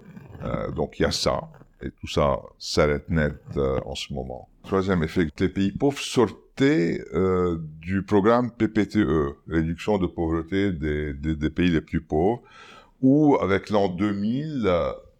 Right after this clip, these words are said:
on a été dans l'excès, on a quasiment éliminé toute leur dette. Donc ils avaient beaucoup d'espace. Quatrième élément, ils ont aussi développé leur marché financier.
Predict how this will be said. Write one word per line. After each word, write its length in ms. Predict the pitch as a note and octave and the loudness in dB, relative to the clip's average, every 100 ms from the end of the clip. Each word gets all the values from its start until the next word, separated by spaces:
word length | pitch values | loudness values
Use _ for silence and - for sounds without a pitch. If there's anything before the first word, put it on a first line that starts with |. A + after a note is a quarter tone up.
| - | -8
on 140 | D#2+ | -4
a 140 | E2+ D#2 | 0 0
été 180 | - | 2
dans 160 | G#2 F#2 | 2 4
l'excès, 600 | E2 D#2+ - - F#2 B2 | 2 0 -2 0 0 0
on 160 | - D#2 | -2 -2
a 80 | D2+ | -2
quasiment 720 | - - G2 F2+ G2 G#2+ A2+ F#2 | -2 -2 0 2 2 2 0 -2
éliminé 560 | F#2+ F#2 F2 G2+ G2+ | 0 0 -2 -2 -2
toute 140 | - D#2+ | -2 -2
leur 180 | D2 | -2
dette. 240 | D2 C2+ - | -4 -8 -6
Donc 160 | F2 E2 | -10 -4
ils 80 | |
avaient 140 | G2 G2 | 0 0
beaucoup 400 | F2 F2 - A2 | 0 -2 -6 -2
d'espace. 880 | F2+ - - A1+ - - - - _ _ _ _ _ - | 0 -2 -6 -8 -8 -14 -16 -18 _ _ _ _ _ -2
Quatrième 640 | E3+ - C#3 A2 E2+ D#2+ - | 0 2 4 4 2 0 -2
élément, 760 | F#2 F2 E2+ E2 D2+ G#2 D3 - _ _ _ _ _ _ _ _ _ | -2 0 0 -2 -2 -4 -8 -18 _ _ _ _ _ _ _ _ _
ils 300 | B2+ A2+ A2 | 2 4 4
ont 160 | E3 D3+ | 2 2
aussi 320 | A#2 - F3 | 0 0 0
développé 960 | B2 G#2+ F#2 G2 G2 A2 B2+ D3+ - - _ - | 4 4 4 2 4 2 2 0 -2 -8 _ -4
leur 200 | F#2+ G#2 | 0 2
marché 300 | A2+ A2+ D3+ | 2 -2 -6
financier. 720 | D3 B2+ A#2 A#2 - A#2 - | -4 -2 -2 -4 -8 -8 -8